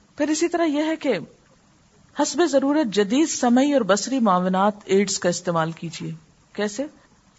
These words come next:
سمعی بصری آڈیو ویژول اکوپمنٹ جو ہے،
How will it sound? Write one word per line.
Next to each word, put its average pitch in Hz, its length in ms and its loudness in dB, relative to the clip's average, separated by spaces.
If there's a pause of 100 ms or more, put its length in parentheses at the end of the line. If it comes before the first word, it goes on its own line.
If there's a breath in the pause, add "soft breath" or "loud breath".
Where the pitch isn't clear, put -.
(880)
سمعی 269 360 0
بصری 262 340 -2 (180)
آڈیو 214 260 0
ویژول 214 320 0
اکوپمنٹ 170 440 -6
جو 165 120 -6
ہے، 165 100 -10